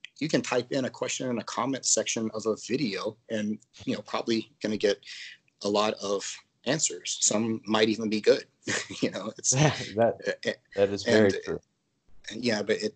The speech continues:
Speaker 1: it does. It makes you really appreciate, because you, we had to go out, we had to search for that information. I remember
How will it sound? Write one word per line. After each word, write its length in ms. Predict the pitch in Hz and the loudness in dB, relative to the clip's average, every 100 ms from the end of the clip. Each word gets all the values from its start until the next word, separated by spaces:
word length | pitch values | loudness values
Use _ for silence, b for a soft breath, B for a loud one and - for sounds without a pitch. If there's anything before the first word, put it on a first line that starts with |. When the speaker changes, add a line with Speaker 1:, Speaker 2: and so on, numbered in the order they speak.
| - | -4
Speaker 1:
it 80 | 107 | 4
does. 240 | 127 110 | 6 6
It 120 | 98 | 0
makes 280 | 110 123 - | 0 0 0
you 100 | 113 | 0
really 200 | 110 123 | 0 0
appreciate, 600 | 117 120 123 107 101 95 _ _ 110 | -2 -2 0 0 -2 -8 _ _ -12
because 280 | 110 110 110 | -2 0 0
you, 140 | 104 104 | -2 -6
we 140 | 98 104 | -4 -4
had 220 | 107 104 | -4 -6
to 80 | 101 | -6
go 200 | 101 95 | -6 -6
out, 220 | 107 - | -6 -6
we 60 | |
had 180 | - 110 | -6 -6
to 80 | - | -2
search 260 | - 104 - | -2 0 -2
for 100 | 95 | -4
that 120 | 92 | -6
information. 580 | - 90 - - - - | -10 -12 -10 -10 -10 -6
I 100 | 110 | 0
remember 460 | 117 120 107 104 | 2 4 2 0